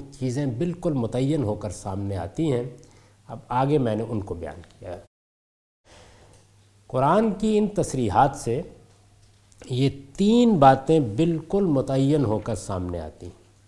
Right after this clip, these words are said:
یعنی وہ تصریحات جن میں یہ بتایا گیا کہ ذمہ داری کی نوعیت کیا ہے، یہ بتایا گیا کہ مہمات کے لحاظ سے ان میں کیا تبدیلی ہوتی ہے،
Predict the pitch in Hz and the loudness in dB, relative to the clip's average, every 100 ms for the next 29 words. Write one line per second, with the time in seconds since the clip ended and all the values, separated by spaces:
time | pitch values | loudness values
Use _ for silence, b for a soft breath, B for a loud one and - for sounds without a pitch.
0 | _ _ _ _ _ b b b b b | _ _ _ _ _ b b b b b
1 | b b _ _ 113 113 123 120 - - | b b _ _ -8 -4 -4 -8 -14 -20
2 | _ _ 175 107 143 165 156 - 143 117 | _ _ -18 -4 0 0 -2 -2 0 4
3 | 104 - - - - - 113 123 127 131 | 6 4 2 -8 -20 -16 -8 -6 -4 -2
4 | 113 143 143 135 131 147 143 139 143 151 | -2 0 0 2 4 4 2 2 0 -4
5 | - - b b b _ - 107 107 110 | -14 -20 b b b _ -10 -6 -4 -4
6 | 107 107 120 117 113 98 90 95 113 - | -4 -4 -4 -6 -6 -4 -4 -4 -6 -6
7 | 120 117 120 - - _ _ _ _ _ | -6 -6 -10 -16 -20 _ _ _ _ _
8 | _ - - 107 117 151 147 135 139 147 | _ -20 -18 -6 -2 0 -2 -2 -2 -2
9 | 139 156 156 147 117 101 98 95 101 131 | -2 -2 -4 -4 -4 -4 -2 -2 2 6
10 | 175 190 - 196 156 107 123 127 - 151 | 6 6 0 0 0 2 0 -2 -4 -4
11 | 135 131 147 151 - 139 143 160 156 120 | -2 -2 -4 -6 -8 -4 -2 0 -2 -2
12 | 127 131 123 135 147 139 147 | -2 0 0 -2 -4 -4 -4